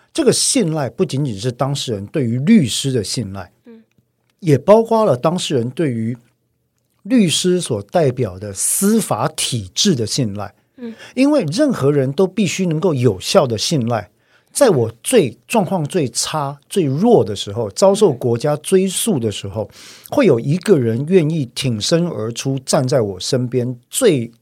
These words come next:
Speaker 1: 竭力的方式来维护我的法定权益。
Speaker 2: 嗯。
Speaker 1: 不管我做了多糟糕的事。
Speaker 2: 嗯。
Speaker 1: 为什么？国家的力量必须有所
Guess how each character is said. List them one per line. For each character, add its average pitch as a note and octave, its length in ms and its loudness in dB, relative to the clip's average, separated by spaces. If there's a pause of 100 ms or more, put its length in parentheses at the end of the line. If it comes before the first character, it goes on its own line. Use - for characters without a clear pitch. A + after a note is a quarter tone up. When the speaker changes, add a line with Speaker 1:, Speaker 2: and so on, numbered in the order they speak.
(320)
Speaker 1:
竭 C3+ 360 2
力 G#3 160 2
的 B2+ 120 0
方 C#3 220 -4
式 C#3 280 -4
来 G#2 180 -4
维 A#2 220 -4
护 C#3 180 -2
我 G2+ 80 -8
的 F#2 120 -14
法 - 320 -16
定 B2 160 -2
权 F#2+ 240 -8
益。 G#2 160 -12 (220)
Speaker 2:
嗯。 A#3+ 160 -12 (280)
Speaker 1:
不 B3+ 100 -4
管 F3+ 160 4
我 - 140 2
做 E3+ 160 2
了 B2 60 2
多 C#3 200 0
糟 C3 200 0
糕 B2 240 -4
的 G#2 100 -8
事。 G#2 260 -12 (160)
Speaker 2:
嗯。 A3+ 160 -14 (520)
Speaker 1:
为 A3 100 6
什 C3 100 0
么？ F#2 140 -4 (640)
国 C3 220 6
家 D#3 160 2
的 C3 140 2
力 C3+ 220 0
量 A#2 220 -2 (100)
必 D#3 140 0
须 C3+ 280 -6
有 A#2 240 -2
所 G2 320 -8